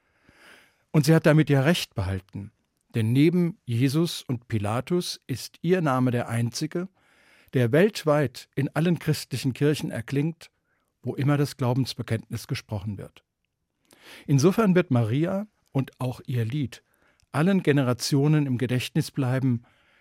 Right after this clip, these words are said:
die den christlichen Glauben bekennen. In diesem Lied gegen allen Augenschein singt Maria weiter:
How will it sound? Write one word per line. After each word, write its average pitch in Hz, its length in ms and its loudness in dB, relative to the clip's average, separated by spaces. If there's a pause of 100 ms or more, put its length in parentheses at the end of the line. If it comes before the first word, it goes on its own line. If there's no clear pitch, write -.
(160)
die 143 60 -4
den 123 160 2
christlichen 127 560 0
Glauben 117 380 0
bekennen. 95 500 -6 (880)
In 151 100 0
diesem 208 280 4
Lied 160 320 2
gegen 135 340 4
allen 185 320 0
Augenschein 117 720 -2
singt 151 240 0
Maria 120 420 0
weiter: 156 460 -2